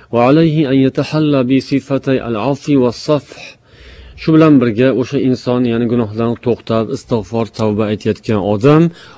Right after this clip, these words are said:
o'zi ham afu va kechirimli bo'lish, odamlarning aybi va gunohlaridan ko'z yumish degan sifatga ega bo'lishi kerak. لأن ذلك مجلبة لمغفرة الله تعالى.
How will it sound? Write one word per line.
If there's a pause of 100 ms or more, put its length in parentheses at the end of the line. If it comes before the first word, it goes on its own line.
(120)
o'zi
ham (180)
afu (240)
va
kechirimli
bo'lish, (360)
odamlarning
aybi
va
gunohlaridan
ko'z
yumish
degan
sifatga
ega
bo'lishi
kerak. (520)
لأن
ذلك (260)
مجلبة (200)
لمغفرة
الله
تعالى.